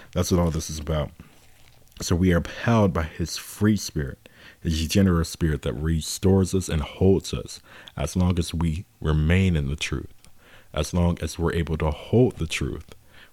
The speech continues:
We have to be made perfect. We have to be restored in order to do that. So it also talks about how, "I will teach transgressor thy ways, and sinners shall be converted unto thee." So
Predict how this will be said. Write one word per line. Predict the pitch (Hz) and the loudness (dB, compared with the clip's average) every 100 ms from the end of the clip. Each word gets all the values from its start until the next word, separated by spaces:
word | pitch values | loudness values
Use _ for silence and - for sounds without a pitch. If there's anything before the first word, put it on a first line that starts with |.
| - | -2
We | 87 | 2
have | 87 - | 2 0
to | |
be | 80 87 78 | 0 0 2
made | 80 85 85 80 - | 4 4 4 0 -2
perfect. | - 90 - 67 | -2 -2 -2 -4
We | 80 | -2
have | 78 | -2
to | |
be | 73 80 78 | -2 -4 -4
restored | 69 - - 87 92 76 | -4 -6 -4 0 0 0
in | 78 | -2
order | 78 71 | -2 -4
to | 69 - | -6 -8
do | 69 67 | -6 -6
that. | 62 57 - - _ - _ _ - _ - | -6 -10 -14 -20 _ -20 _ _ -20 _ -10
So | - 92 73 69 - - - - - - - - - | 0 2 0 -6 -16 -20 -20 -20 -20 -20 -20 -14 -4
it | 92 | -2
also | 110 - | 0 0
talks | 107 101 - | 2 0 2
about | 90 85 | 2 2
how, | - 92 | 0 -2
"I | 87 | 0
will | 87 85 | 0 0
teach | - 90 | 0 -2
transgressor | - 87 78 - 87 101 95 | 0 0 0 0 0 2 0
thy | 82 82 76 - | 0 0 -2 -2
ways, | 90 98 90 82 78 | 0 2 2 0 -2
and | 80 | -4
sinners | - 98 87 | 2 2 4
shall | - 82 | 2 0
be | 82 | 0
converted | 85 78 98 87 | -2 0 2 2
unto | 85 85 - | 0 -2 -6
thee." | 76 80 - - - - | -6 -8 -16 -20 -20 -20
So | - 107 92 80 | -2 2 4 2